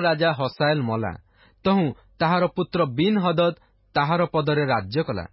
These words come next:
ପୁଣି ଜୋଆସଙ୍କର ପିତା ଜିହୋଆହାଜଙ୍କ ଠାରୁ ହସାଏଲ ଯେ ଯେ ନଗର ଯୁଦ୍ଧରେ ନେଇଥିଲା, ସେହି ସକଳ ନଗର ଜିହୋଆସଙ୍କ ପୁତ୍ର ଜୋଆସ ହସାଏଲର ପୁତ୍ର ବିନ୍ ହଦଦ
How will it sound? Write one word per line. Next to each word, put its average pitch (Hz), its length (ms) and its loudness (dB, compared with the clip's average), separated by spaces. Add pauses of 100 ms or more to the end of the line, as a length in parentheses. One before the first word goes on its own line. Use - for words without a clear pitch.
(480)
ପୁଣି 180 180 2
ଜୋଆସଙ୍କର 185 680 0
ପିତା 160 300 0 (420)
ଜିହୋଆହାଜଙ୍କ 175 680 2 (120)
ଠାରୁ 143 240 0 (440)
ହସାଏଲ 170 440 0 (340)
ଯେ 120 280 2
ଯେ 214 160 2
ନଗର 175 340 2 (360)
ଯୁଦ୍ଧରେ 156 480 0
ନେଇଥିଲା, 143 460 0 (180)
ସେହି 170 340 0
ସକଳ 160 380 0
ନଗର 143 320 0 (400)
ଜିହୋଆସଙ୍କ 156 640 0
ପୁତ୍ର 143 300 -4 (400)
ଜୋଆସ 143 460 0 (360)
ହସାଏଲର 190 520 0
ପୁତ୍ର 165 320 -4 (380)
ବିନ୍ 180 300 2
ହଦଦ 170 320 0